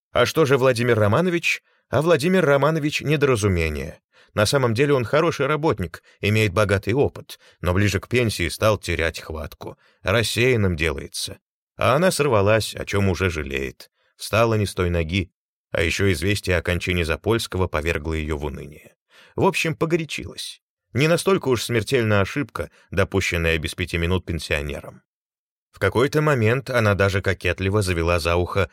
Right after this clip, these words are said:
прядь волос, что смотрелось несколько дико. Но в целом говорила спокойно и по делу, как и следует в присутствии представителя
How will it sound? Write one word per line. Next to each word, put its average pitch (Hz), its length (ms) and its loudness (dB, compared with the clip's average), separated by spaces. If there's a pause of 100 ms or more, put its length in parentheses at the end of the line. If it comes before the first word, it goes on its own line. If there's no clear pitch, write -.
(120)
прядь 98 280 0
волос, 92 500 0 (200)
что - 220 0
смотрелось 123 560 0
несколько 110 500 -4
дико. 87 520 -6 (380)
Но 120 120 2
в - 60 -4
целом 196 360 2
говорила 110 420 2
спокойно 110 600 0
и 107 40 -2
по 87 180 -4
делу, 69 400 -10 (240)
как 92 180 -2
и 87 60 -2
следует 107 420 0
в - 60 -14
присутствии 92 540 -6
представителя 85 800 -4